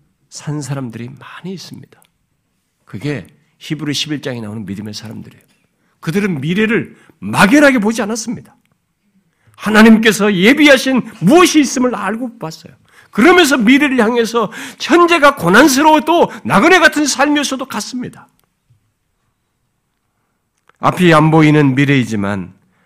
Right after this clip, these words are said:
말씀하시고 그 말씀하신 것을 일상적인 시간 속에서 행하시는 하나님을 보고 의지하며 담대히 살아, 살다간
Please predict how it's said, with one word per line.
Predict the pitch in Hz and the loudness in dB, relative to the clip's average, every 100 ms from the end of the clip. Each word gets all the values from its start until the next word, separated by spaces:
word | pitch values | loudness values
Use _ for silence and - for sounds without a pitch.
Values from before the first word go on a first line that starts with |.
| _ 104 | _ -8
말씀하시고 | 98 147 - 185 180 175 180 180 | -2 -2 0 0 0 0 -2 0
그 | 185 | 0
말씀하신 | 180 175 190 240 220 - 190 170 | 2 2 0 0 0 0 -2 -4
것을 | 147 - 143 110 - _ _ _ - | -4 -6 -6 -6 -12 _ _ _ -6
일상적인 | 131 196 - 240 233 220 220 220 | -2 0 2 2 2 2 0 0
시간 | 202 214 202 | -2 -2 0
속에서 | 196 190 175 160 165 165 - _ _ _ _ | 0 -4 -8 -6 -6 -6 -10 _ _ _ _
행하시는 | - 190 214 214 202 190 | -2 2 4 4 2 0
하나님을 | 170 202 190 180 156 160 151 | -2 0 0 0 -2 -4 -2
보고 | 151 139 147 143 143 _ - | -2 0 0 -2 -8 _ -4
의지하며 | 135 170 139 131 127 123 127 | 0 0 0 -2 -2 -4 -6
담대히 | - 147 196 240 277 277 202 - - _ _ _ | -2 2 2 2 2 2 0 -4 -20 _ _ _
살아, | - - 143 123 113 - - | -20 -10 -6 -6 -8 -16 -18
살다간 | - 123 107 98 101 | -10 -6 -6 -6 -8